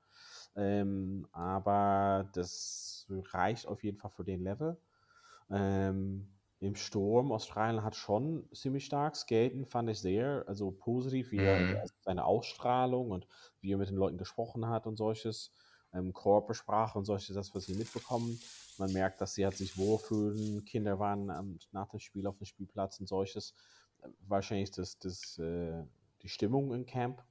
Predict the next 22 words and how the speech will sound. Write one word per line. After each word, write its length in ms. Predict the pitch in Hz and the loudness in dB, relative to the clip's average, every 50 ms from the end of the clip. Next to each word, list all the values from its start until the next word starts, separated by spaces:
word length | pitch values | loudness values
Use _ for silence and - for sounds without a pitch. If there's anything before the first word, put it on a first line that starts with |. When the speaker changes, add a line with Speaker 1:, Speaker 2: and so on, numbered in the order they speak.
| _ | _
Speaker 1:
ganz 240 | - 117 120 117 - | -4 -4 -4 -4 -4
gut. 260 | - 123 123 135 139 | -4 -4 -2 0 0
Speaker 2:
Mhm. 80 | 98 95 | 0 0
Speaker 1:
Und, 200 | 98 98 92 92 | 0 0 -2 -4
ähm, 400 | 92 92 92 92 92 92 92 92 - - - - - _ _ _ - - - - _ _ _ _ | -4 -4 -4 -4 -4 -6 -6 -8 -12 -18 -20 -20 -20 _ _ _ -20 -20 -20 -20 _ _ _ _
ich 260 | - - 98 - - - | -10 -10 -8 -8 -6 0
glaube, 320 | 101 95 98 98 95 98 | 4 6 6 6 6 4
das 200 | 101 95 - - | 0 -2 -2 -4
hat 120 | 104 92 - _ | -6 -6 -6 _
schon 540 | - - - - - - 104 104 110 110 107 | -14 -12 -12 -12 -8 -4 -2 -2 -2 -2 -4
Australien 680 | 82 90 - - - - 90 101 101 107 113 113 107 | -4 -4 -6 -8 -10 -6 -4 -2 0 0 0 0 0
dadurch, 1300 | 98 104 95 98 104 110 110 113 - - 95 95 104 117 123 127 127 127 127 127 - - - - - _ _ _ _ _ _ _ _ _ _ _ | 2 2 4 4 4 4 2 -2 -4 -6 -4 -2 -2 0 2 2 4 4 2 0 -2 -10 -16 -18 -20 _ _ _ _ _ _ _ _ _ _ _
ähm, 440 | 98 101 104 104 101 104 104 98 - - | -4 -2 0 0 0 0 -2 -4 -6 -8
vielleicht 400 | - - 104 101 101 101 - - | -2 2 4 4 4 2 0 -4
im 180 | 104 104 101 | -6 -6 -6
Turnier 460 | - - 107 101 101 101 107 110 104 | -4 -4 -2 0 2 4 4 2 2
hat 180 | 104 104 - - | 2 -2 -2 2
reinwachsen 760 | 87 95 110 135 151 151 156 160 - - - 165 160 160 - _ | 2 4 4 4 4 2 0 0 0 -4 -6 -6 -6 -6 -8 _
können. 560 | - - - 156 151 156 156 156 160 160 160 - _ _ _ | -16 -2 0 2 2 2 0 -2 -2 -4 -6 -10 _ _ _
Und 580 | 95 101 107 107 104 107 104 104 101 - - _ _ - - - _ _ | -4 -2 0 0 0 -2 -4 -4 -6 -8 -12 _ _ -20 -20 -20 _ _
ich 140 | 95 98 101 | -8 -4 -2
meine, 460 | 98 101 101 104 101 98 98 98 | 0 2 4 4 4 4 2 0